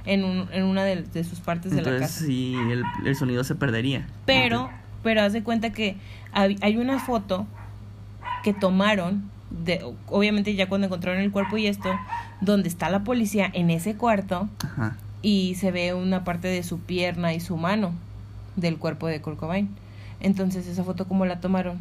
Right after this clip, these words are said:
Speaker 1: Tuvieron que haberse subido a otro lugar. Y
Speaker 2: ¿Cómo?
Speaker 1: la
Speaker 2: A ver,
Speaker 1: única
Speaker 2: ¿cómo? No te
Speaker 1: forma
Speaker 2: entendí.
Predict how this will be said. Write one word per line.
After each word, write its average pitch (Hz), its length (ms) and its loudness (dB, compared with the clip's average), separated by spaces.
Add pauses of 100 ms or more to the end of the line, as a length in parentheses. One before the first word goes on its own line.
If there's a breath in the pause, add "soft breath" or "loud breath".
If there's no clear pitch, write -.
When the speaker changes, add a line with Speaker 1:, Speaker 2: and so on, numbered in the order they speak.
(140)
Speaker 1:
Tuvieron 185 300 2
que 190 80 2
haberse 180 260 0
subido 180 280 0
a 175 60 2
otro 165 320 -2
lugar. 165 300 -2 (640 loud breath)
Y - 100 2
Speaker 2:
¿Cómo? 196 60 8
Speaker 1:
la 185 100 6
Speaker 2:
A 180 60 4
ver, 185 120 4
Speaker 1:
única 202 280 4
Speaker 2:
¿cómo? 208 60 6
No 202 60 2
te 208 80 2
Speaker 1:
forma 208 340 4
Speaker 2:
entendí. 117 220 0